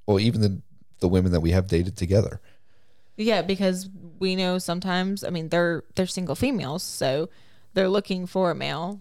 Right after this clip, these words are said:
Speaker 2: but
Speaker 1: Right,
Speaker 2: they love
Speaker 1: because we've
Speaker 2: girls
Speaker 1: never
Speaker 2: too.
Speaker 1: actually dated anybody who was already polyamorous.
Speaker 2: No.
Speaker 1: They were all, like,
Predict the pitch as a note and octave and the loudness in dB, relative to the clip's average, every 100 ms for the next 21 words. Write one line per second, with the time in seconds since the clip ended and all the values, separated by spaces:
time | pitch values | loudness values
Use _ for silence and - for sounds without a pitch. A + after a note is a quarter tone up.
0 | - F#3 E3+ E3+ G#3 G3+ F3 - A#2+ G2 | -2 2 4 4 4 2 2 2 4 4
1 | F#2+ F2+ - E2 D2+ - - - D#2+ G#2+ | 4 4 2 -2 -4 -8 -10 0 2 4
2 | D#2+ D2 D#2 D#2 D2+ C#2+ F2+ C#2+ D2 C#2 | 2 2 2 2 2 2 0 2 2 4
3 | - - - - - - - - D#2+ D#2 | 2 -2 -8 -20 -20 -20 -8 0 2 2
4 | D#2+ D#2 - C#2+ B1 A#1+ - - - - | 2 0 0 0 0 -2 -4 -6 -10 -10
5 | - E3 - - - - - D2 D2 C#2+ | -14 -10 -10 -10 -20 -20 -4 0 4 4
6 | C#2 D2 - - B1+ B1+ - | 4 0 -10 -8 -4 -4 -8